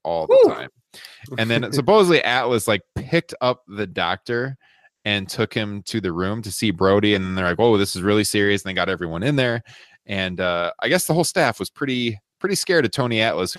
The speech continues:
Speaker 1: who was a jacked up dude that was not happy that night trying to get medical attention to his friend.
Speaker 2: Mm.
Speaker 1: But as you guys know, Brody didn't make it, unfortunately, but the whole story is, is really, really interesting. So I'd, I'd recommend checking it out. It's on the Viceland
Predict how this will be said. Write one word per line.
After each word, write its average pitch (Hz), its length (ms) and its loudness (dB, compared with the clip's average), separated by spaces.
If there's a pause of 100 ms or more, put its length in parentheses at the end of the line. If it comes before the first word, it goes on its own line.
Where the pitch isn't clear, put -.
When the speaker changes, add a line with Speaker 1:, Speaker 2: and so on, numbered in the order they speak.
Speaker 1:
who 104 80 -2
was 92 100 -2
a 92 80 -4
jacked 113 380 -2
up 92 160 -2
dude 98 280 0
that 78 100 -2
was 82 160 -10
not 117 180 -6
happy 113 360 -2
that 82 200 -2
night 73 220 -8
trying 95 160 -6
to 90 40 -6
get 82 120 -4
medical 87 320 -2
attention 85 340 -8
to 92 100 -2
his 82 140 -6
friend. 82 320 -6
Speaker 2:
Mm. 92 60 -20
Speaker 1:
But 60 180 -6 (1000)
as 117 160 2
you 127 40 2
guys 127 200 4
know, 120 200 4
Brody 131 260 6
didn't 123 240 2
make 110 220 0
it, 107 80 0
unfortunately, 98 720 -2
but 92 260 -4
the 98 60 -2
whole 120 180 2
story 104 400 0
is, 87 220 -4 (340)
is 110 240 0
really, 113 420 2
really 104 240 2
interesting. 92 520 -4
So 110 100 -2
I'd, 135 220 2 (100)
I'd 131 340 0
recommend 113 500 -2
checking 107 340 -4
it 92 120 -2
out. 95 180 4
It's - 100 -2
on 104 100 -2
the 95 140 -4
Viceland 107 800 0